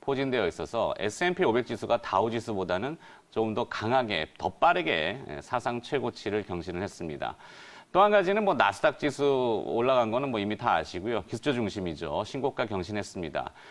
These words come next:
주목할 부분은 이제 우리 시장에 직접적으로 영향을 줄 수 있는 필라델피아 반도체 지수인데요. 어제에 이어서 오늘도 사상 최고치 경신했습니다. 가장 먼저 빠르게 움직이는 것 같은데,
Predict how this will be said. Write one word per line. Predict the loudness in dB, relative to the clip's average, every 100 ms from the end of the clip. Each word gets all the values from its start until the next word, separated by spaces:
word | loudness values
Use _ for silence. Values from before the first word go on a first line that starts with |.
| -20 _
주목할 | 0 2 4 2
부분은 | 2 0 2 2
이제 | 4
우리 | 2 2
시장에 | 0 0
직접적으로 | 0 -4 -2 0 2
영향을 | 2 2 0
줄 | 0 -2
수 | -2
있는 | -4 -2 -4 -8 -20 _ -4
필라델피아 | 2 4 4 2 0 2 2
반도체 | 2 0 0 2 0
지수인데요. | 0 -2 -2 0 0 0 -2
어제에 | -4 0 2 2
이어서 | 2 0 0 0
오늘도 | 0 0 0 0 -2
사상 | -2 -4 -4
최고치 | -2 -2 -2 -2 -4 -4 -10
경신했습니다. | -6 -6 -2 -6 -4 -4 -4 -4 -6 -18 -20 -10
가장 | -2 4 4 6
먼저 | 4 4 2 4
빠르게 | 4 4 4
움직이는 | 4 4 2 2
것 | 2
같은데, | 2 0 0 2 0